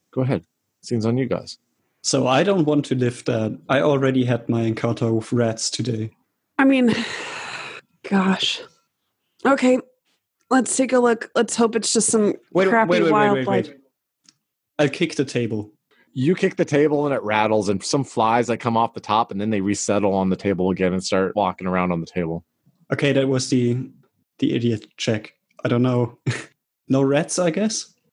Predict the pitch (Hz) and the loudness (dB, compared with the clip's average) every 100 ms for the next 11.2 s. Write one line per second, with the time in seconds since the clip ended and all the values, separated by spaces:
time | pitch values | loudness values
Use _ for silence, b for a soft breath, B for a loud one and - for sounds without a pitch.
0 | _ - 247 233 240 214 202 202 196 170 | _ 0 2 2 2 2 4 4 2 0
1 | - 190 190 190 180 180 - 175 185 175 | 2 4 4 2 0 0 0 2 2 2
2 | 185 - 185 180 170 160 170 170 175 - | 0 -2 -2 2 2 4 4 4 0 -8
3 | - _ 113 98 113 - 101 107 107 101 | -20 _ -8 -2 -2 -2 -2 0 2 2
4 | 98 95 - 98 92 107 98 104 104 101 | 0 0 0 0 -2 0 2 2 0 -2
5 | - 123 117 131 113 120 113 104 113 107 | -8 -4 -2 -2 -2 -4 -4 -2 -2 -2
6 | 104 - 107 101 101 90 - 92 - 98 | -4 0 0 2 0 -2 -2 -2 -2 -2
7 | 90 85 85 87 87 87 - _ _ _ | -2 -2 -4 -4 -4 -6 -10 _ _ _
8 | 254 226 247 247 240 233 - 226 220 226 | 0 0 0 0 2 2 2 2 2 4
9 | 226 226 226 220 214 214 - 220 190 - | 4 6 6 4 4 2 2 2 0 -6
10 | - 220 220 220 - 208 - - 202 185 | 0 2 4 2 2 -2 -2 -2 2 2
11 | 185 196 | 4 2